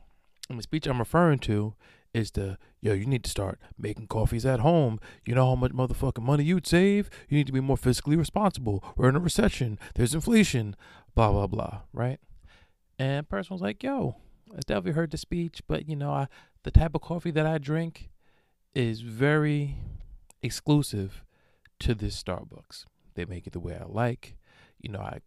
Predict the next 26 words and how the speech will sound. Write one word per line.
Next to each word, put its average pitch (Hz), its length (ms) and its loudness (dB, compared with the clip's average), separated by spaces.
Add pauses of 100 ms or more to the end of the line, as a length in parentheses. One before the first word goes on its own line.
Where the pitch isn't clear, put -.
(180)
people 101 300 0
drink 95 200 -10
coffee 113 300 -6
for - 140 -16
different 95 340 -12
reasons. 117 460 -8 (120)
I, 90 180 -14 (340)
of - 160 -10
course, 131 200 0
I 120 40 -6
drink 107 240 -4
it 101 60 -8
for - 80 -14
the 90 100 -10
caffeine, 110 600 -4
but, 92 160 -6
you 104 60 -8
know, 98 140 -8
I 90 120 -8
enjoy 90 280 -8
the 87 80 -12
taste 113 320 4
of 107 100 -6
it. 107 160 -4
But 95 160 -6
it's, 98 180 -8